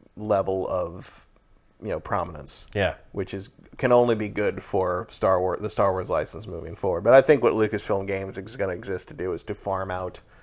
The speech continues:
Speaker 1: Star, the Star Wars license per developer, per publisher.
Speaker 2: And be kind of the gatekeeper
Speaker 1: Yeah,
Speaker 2: and
Speaker 1: be ki-,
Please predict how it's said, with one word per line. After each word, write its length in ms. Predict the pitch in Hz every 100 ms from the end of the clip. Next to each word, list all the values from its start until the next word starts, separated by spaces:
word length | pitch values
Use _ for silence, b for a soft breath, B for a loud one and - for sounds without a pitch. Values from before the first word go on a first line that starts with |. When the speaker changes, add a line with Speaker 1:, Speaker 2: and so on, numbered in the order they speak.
| b b _
Speaker 1:
Star, 320 | - - 101 98
the 100 | 87
Star 280 | - 110 107
Wars 200 | 104 95
license 600 | 104 98 - 101 98 - - -
per 320 | 113 98 95
developer, 800 | 104 95 95 98 104 92 87 80
per 220 | - 92
publisher. 120 | -
Speaker 2:
And 120 | 131 139
be 140 | 139 170
kind 200 | 151 139
of 60 |
the 60 | 120
gatekeeper 720 | 107 127 - 143 131 143 139
Speaker 1:
Yeah, 160 | 139 131
Speaker 2:
and 160 | 120 117
Speaker 1:
be 180 | 117
ki-, 60 | 123